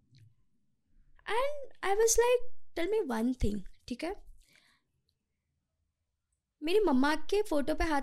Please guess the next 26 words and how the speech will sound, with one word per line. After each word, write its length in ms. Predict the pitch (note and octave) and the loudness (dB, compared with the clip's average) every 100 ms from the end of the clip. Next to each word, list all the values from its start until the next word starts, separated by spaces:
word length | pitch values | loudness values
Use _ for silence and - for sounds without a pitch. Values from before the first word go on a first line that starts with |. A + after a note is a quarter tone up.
| D4 | 0
रख 180 | D4+ | -2
के 100 | E4 | -2
कसम 500 | F4+ - B3 C#4+ C#4+ | -4 0 2 2 2
ले, 180 | D4 A#3 | 2 0
अ, 400 | - B3 A#3+ A3+ A#3+ | 0 2 2 2 0
मतलब, 280 | B3 B3 | 0 -2
स्वेर 380 | - - C4+ C#4 | -2 0 2 2
ले 280 | C#4+ G#3+ D#4+ - - _ | 2 0 -2 -6 -18 _
कि 320 | - C#4 G4+ - - - - _ _ _ _ _ _ _ _ _ - | -2 0 0 -2 -12 -18 -20 _ _ _ _ _ _ _ _ _ 0
तेरा 280 | D4 D4+ E4+ | 2 4 4
और 100 | F4+ | 2
उस 200 | E4 D4+ | 0 0
लड़की 240 | C#4+ - | -2 -2
का 100 | B3+ | -4
कुछ 300 | - B3+ - | -4 -4 -4
भी 120 | A#3 | -2
नहीं 200 | A3+ G3+ | -2 -4
है, 80 | G3 F#3 - _ _ _ - | -10 -14 -20 _ _ _ -16
ठीक 160 | C4+ | -10
है? 160 | D4 G#3 _ _ _ _ C4 | -10 -10 _ _ _ _ -10
दिशांक, 500 | D#4+ G#4 G#4+ G#4+ - - | -2 0 0 -2 -8 -8
वो 160 | C4+ F4+ | -2 0
एक 160 | F#4+ - - - | 0 0 -4 0
टाइम 320 | D#4 D4 D#4 | 2 2 2
था 180 | D4+ B3 | 2 0
ना, 280 | A#3 D#4 | 0 -4